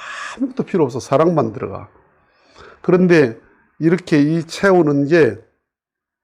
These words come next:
사랑받고 사랑하는 거거든요.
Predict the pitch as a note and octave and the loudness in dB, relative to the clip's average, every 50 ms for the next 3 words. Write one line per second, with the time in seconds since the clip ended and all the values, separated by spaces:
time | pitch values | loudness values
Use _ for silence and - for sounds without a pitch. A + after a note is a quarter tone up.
0 | _ _ _ _ _ _ _ _ _ - - - - - - - - D#3 D3 E3 | _ _ _ _ _ _ _ _ _ -18 -18 -18 -20 -20 -12 -4 0 2 4 4
1 | E3+ E3+ E3+ F#3+ G#3 G3+ - - D#3 - - C3+ C3 D3 D3 D3 C3+ A#2 D3 D3 | 4 4 4 2 2 0 0 0 -2 -2 0 0 0 0 0 0 -2 -4 -4 -4
2 | D#3 D#3+ D#3 C#3+ A#2 A#2 G#2+ G#2+ G2+ G#2 - - - C#3+ D#3 | -2 -2 -4 -4 -4 -4 -6 -6 -8 -10 -12 -14 -14 -16 -16